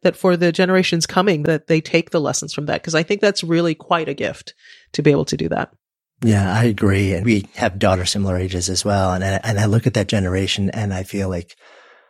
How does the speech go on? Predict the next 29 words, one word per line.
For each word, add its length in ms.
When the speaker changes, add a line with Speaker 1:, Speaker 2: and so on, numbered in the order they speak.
Speaker 2:
there 420
is 180
such 640
a 120
focus 880
doing 340
things 240
that 140
matter 560
Speaker 1:
Yeah. 380
Speaker 2:
at 200
that 260
age 520
that 280
I 160
didn't 220
have. 420
None 300
of 60
my 260
peers 560
when 120
I 180
was 200
in, 320
you 60
know, 80
like, 180
my 260